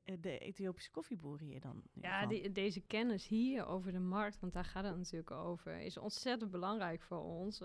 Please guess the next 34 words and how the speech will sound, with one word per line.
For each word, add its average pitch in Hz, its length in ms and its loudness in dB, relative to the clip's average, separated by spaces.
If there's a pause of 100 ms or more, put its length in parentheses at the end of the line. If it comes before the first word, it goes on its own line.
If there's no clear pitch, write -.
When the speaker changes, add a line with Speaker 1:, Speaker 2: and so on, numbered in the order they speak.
Speaker 2:
Ehm, 180 640 -2 (500)
de, 180 360 -4
om 196 180 0
te - 100 -2
schetsen, 208 440 -2
we 185 120 -2
doen 202 180 0
eigenlijk 208 320 0
alles 202 320 0
zelf, 170 300 -2
hè? 240 140 0
Dus 226 160 -4
vanaf 190 300 -4
productie 202 540 -2
tot 190 220 -4
aan, 175 280 -4
eh, - 160 -6 (420)
zeg - 260 -8
maar, 175 160 -4
je 180 160 -2
balen 185 400 0
koffie 180 420 -2
in 175 120 -2
Nederland 170 520 -2
en 165 140 -4
Europa 170 460 0
verkopen 160 580 -4
aan, 165 120 -4
Speaker 1:
Mhm. 190 200 2
Speaker 2:
aan 208 120 0
de 165 60 -4
branderij. 170 640 -2 (920)
Ehm, 185 720 2 (100)
de 190 240 0